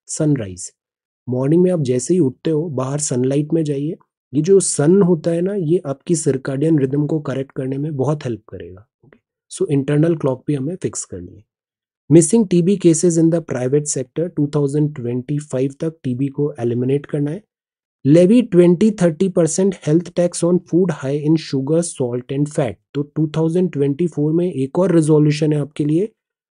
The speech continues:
शुगर, सॉल्ट और फैट, इन तीन चीज़ों को कम करिए, शुगर, सॉल्ट और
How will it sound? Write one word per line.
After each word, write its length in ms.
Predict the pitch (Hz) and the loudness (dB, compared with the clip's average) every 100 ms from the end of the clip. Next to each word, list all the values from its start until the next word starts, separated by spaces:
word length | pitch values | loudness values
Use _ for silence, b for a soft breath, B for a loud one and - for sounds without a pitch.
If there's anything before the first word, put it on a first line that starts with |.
| - | -20
शुगर, 520 | - 156 156 185 220 - | 0 4 4 4 0 -6
सॉल्ट 580 | - - - 147 165 214 - | -16 -6 0 2 0 -4 -8
और 140 | 123 147 | -6 -6
फैट, 400 | 151 147 110 _ 147 | -4 -6 -6 _ -4
इन 100 | 151 | -2
तीन 240 | 151 151 | 0 -2
चीज़ों 320 | 147 123 127 | -2 -8 -8
को 220 | 123 175 208 - | -8 -8 -8 -4
कम 160 | 147 | -2
करिए, 320 | 139 104 90 80 _ _ _ _ _ _ _ _ | -2 -6 -14 -16 _ _ _ _ _ _ _ _
शुगर, 460 | - 135 127 156 - _ _ | -6 -4 0 -2 -2 _ _
सॉल्ट 480 | - 139 127 165 - | -6 -4 -2 -4 -8
और 240 | 123 135 | -8 -8